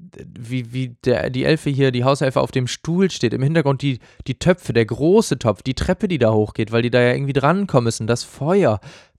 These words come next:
der glühende Topf, äh, oder dieser glühende Behälter davor, dieses, von, von dieser Vase im Vordergrund, die, der Detailgrad davon. Also, äh, glaub, also d-, in der Welt, da ist so viel Liebe reingeflossen, das sieht man auch einfach.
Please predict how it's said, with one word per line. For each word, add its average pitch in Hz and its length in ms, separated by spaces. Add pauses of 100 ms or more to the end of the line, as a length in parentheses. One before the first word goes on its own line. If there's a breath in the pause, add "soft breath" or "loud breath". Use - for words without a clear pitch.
(100)
der 127 100
glühende 156 640
Topf, - 260 (220)
äh, 123 160
oder 131 200
dieser 127 280
glühende 151 420
Behälter 151 400
davor, 110 240
dieses, 123 300 (500 soft breath)
von, 135 360 (100)
von 127 180
dieser 123 300
Vase 170 340
im 147 140
Vordergrund, 139 520
die, 127 120
der 120 160
Detailgrad 131 760
davon. 98 320 (300 soft breath)
Also, 127 300 (180)
äh, - 160
glaub, 151 460
also 117 220
d-, - 180
in 135 180
der 123 220
Welt, 170 400
da 113 100
ist 104 180
so 165 140
viel 180 200
Liebe 165 220
reingeflossen, 110 760 (120)
das 123 200
sieht 175 320
man 98 160
auch - 140
einfach. 101 540